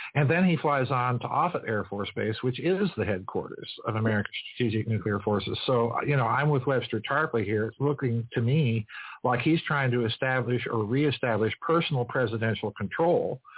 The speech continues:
over America's nukes. <laughs>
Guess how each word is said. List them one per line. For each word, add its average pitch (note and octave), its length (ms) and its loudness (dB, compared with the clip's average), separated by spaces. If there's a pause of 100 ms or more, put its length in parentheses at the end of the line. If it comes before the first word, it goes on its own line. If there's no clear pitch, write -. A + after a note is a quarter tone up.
(420)
over A#2+ 320 4
America's A2 520 0
nukes. C#3 300 4 (600)
<laughs> - 240 -2